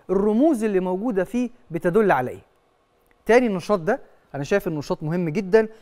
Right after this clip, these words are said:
وهيديك معلومات كتيرة، ويمكن كلكم لما تجمعوا النشاط داخل الفصل وتبدلوه مع بعض، ده هيدي فايدة إن كل واحد فيكم هيقول معلومة مختلفة، وبالتالي هتبقى معلومات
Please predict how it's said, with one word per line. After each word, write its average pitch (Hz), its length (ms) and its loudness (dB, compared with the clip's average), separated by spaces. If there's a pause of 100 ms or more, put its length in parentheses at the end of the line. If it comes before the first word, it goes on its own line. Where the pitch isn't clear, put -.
(120)
وهيديك 147 480 -4
معلومات 151 480 -4
كتيرة، 165 420 -4 (920)
ويمكن 214 500 4 (320)
كلكم 190 420 2
لما 151 240 -2
تجمعوا 160 460 2
النشاط 180 400 -2
داخل 196 300 -2
الفصل 233 380 -2 (320)
وتبدلوه 220 640 0
مع 208 180 0
بعض، 147 340 -2 (920)
ده 185 140 4
هيدي 220 380 2
فايدة 226 440 0
إن 170 200 -6
كل 254 380 0
واحد 214 400 2
فيكم 269 400 -2 (200)
هيقول 202 380 -2
معلومة 196 400 -2
مختلفة، 220 600 -2 (220)
وبالتالي 180 520 0
هتبقى 160 260 -6
معلومات 156 440 -2